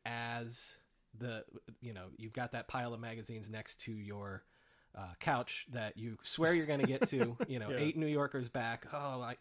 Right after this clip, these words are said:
Speaker 1: I really wanted to read that one article. Um,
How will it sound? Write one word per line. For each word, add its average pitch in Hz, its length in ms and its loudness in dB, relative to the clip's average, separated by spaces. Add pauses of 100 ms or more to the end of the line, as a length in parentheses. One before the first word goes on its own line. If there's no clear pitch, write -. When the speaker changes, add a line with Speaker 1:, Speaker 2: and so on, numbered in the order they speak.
(140)
Speaker 1:
I 147 60 -6
really 175 280 0
wanted 165 200 0
to 151 80 -2
read 151 120 -2
that 127 140 0
one 123 160 -4
article. 127 380 -2 (580)
Um, 135 300 2